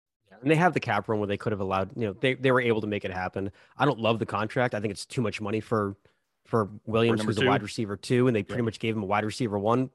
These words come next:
Speaker 1: you know, kind of, type of contract. So for me, too much money, but I understand why they did it because, Jake, like you said, they need to have that number two guy to really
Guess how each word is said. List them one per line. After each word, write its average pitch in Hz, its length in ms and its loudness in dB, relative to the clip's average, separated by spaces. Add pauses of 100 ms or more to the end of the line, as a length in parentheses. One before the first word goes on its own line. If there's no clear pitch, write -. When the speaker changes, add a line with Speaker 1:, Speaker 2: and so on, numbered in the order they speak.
(120)
Speaker 1:
you 139 120 -2
know, 127 80 2
kind 143 160 -4
of, - 120 -12
type 147 120 0
of 139 80 -6
contract. 143 400 0
So 117 100 0
for 110 140 -4
me, 143 260 0 (540)
too 175 100 2
much 151 220 2
money, 127 200 2
but 113 140 0
I 110 80 0
understand 107 460 -4
why 101 200 -2
they 104 140 0
did 104 200 -2
it 113 100 -4
because, 101 260 -6
Jake, - 260 -10
like 107 160 -2
you 110 80 -6
said, 98 360 -4 (440)
they 98 120 -4
need 110 220 0
to 131 60 0
have 117 260 2
that 117 180 0
number 110 200 -2
two 120 200 -4
guy 101 340 2
to - 180 -14
really 110 300 -2